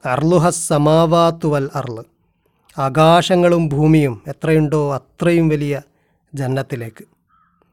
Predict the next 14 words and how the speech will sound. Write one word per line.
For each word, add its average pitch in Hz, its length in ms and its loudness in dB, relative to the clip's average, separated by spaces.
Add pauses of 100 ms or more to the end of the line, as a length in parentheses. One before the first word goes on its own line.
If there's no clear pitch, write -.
(260)
"ഉഇദ്ദത്ത് 147 600 -2
ലിൽ 151 180 -2
മുത്തഖീൻ", 147 760 -4 (640)
മുത്തഖീങ്ങൾക്ക് 170 800 -2
വേണ്ടി 143 340 -2
തയ്യാറാക്കപ്പെട്ടതാണ്. 131 1080 -8 (1000)
അങ്ങനത്തെ 180 440 0
ജന്നത്തിലേക്ക് 151 800 -2 (800)
അവൻ്റെ 151 300 0
മഗ്ഫിറത്തിലൂടെ 143 1000 -2 (540)
നിങ്ങൾ 139 220 -4
വളരെ 131 440 -2
ധൃതിപ്പെട്ടു 147 540 -4
വരൂ 131 260 -8